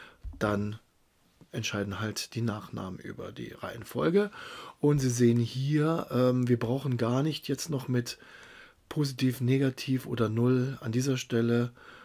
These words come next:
oder an dieser Stelle herumhantieren, weil wir uns eben an die Konvention gehalten haben, an die sich auch Compare to hält,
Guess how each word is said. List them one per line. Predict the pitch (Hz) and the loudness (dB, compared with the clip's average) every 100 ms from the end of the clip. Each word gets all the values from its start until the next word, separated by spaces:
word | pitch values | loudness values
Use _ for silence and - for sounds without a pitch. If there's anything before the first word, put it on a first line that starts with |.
| - - | -20 -2
oder | 117 | 0
an | 110 | 0
dieser | 113 120 | 0 0
Stelle | 117 117 107 | 0 0 0
herumhantieren, | 101 104 135 156 147 147 - 160 160 165 170 - - - - | 0 0 0 0 0 -2 -2 0 2 2 -2 -8 -16 -16 -12
weil | 117 104 104 156 185 | -4 2 4 4 4
wir | 202 | 4
uns | 185 180 | 4 0
eben | 156 156 175 | 0 -2 -2
an | 143 | -2
die | 139 | -2
Konvention | - 139 135 131 135 135 151 | 0 0 0 0 0 2 2
gehalten | 143 120 131 151 175 147 | 0 2 2 2 0 0
haben, | 170 175 208 202 | 0 0 0 -2
an | 147 | -2
die | 147 | 0
sich | 147 151 - | -2 -4 -4
auch | 131 - | -6 -4
Compare | 127 120 113 113 | -6 -4 -4 -4
to | 151 156 | -2 0
hält, | 156 165 175 | 2 2 2